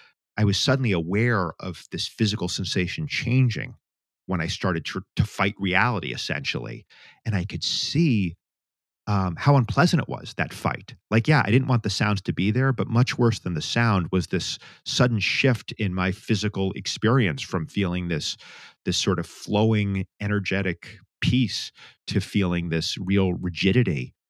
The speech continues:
And so I chose to consciously relax my body in a way I'd never done before. And the sounds were still there,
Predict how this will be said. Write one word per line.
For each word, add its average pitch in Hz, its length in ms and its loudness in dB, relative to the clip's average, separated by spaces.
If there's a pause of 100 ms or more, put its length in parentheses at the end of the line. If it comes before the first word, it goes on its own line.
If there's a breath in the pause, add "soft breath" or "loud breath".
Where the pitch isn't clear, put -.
(680)
And 95 160 -10
so - 260 -6
I 80 280 -8 (240)
chose 117 540 2
to - 100 -8
consciously 101 640 -4
relax 82 600 -4
my 82 200 -2
body 85 560 -2
in 92 60 -6
a 90 60 0
way 90 240 0
I'd 101 160 -4
never 104 440 2
done 98 240 0
before. 92 640 -2 (800 soft breath)
And 120 120 6
the 113 60 6
sounds 143 380 6
were 107 60 4
still 80 240 -2
there, 85 360 -4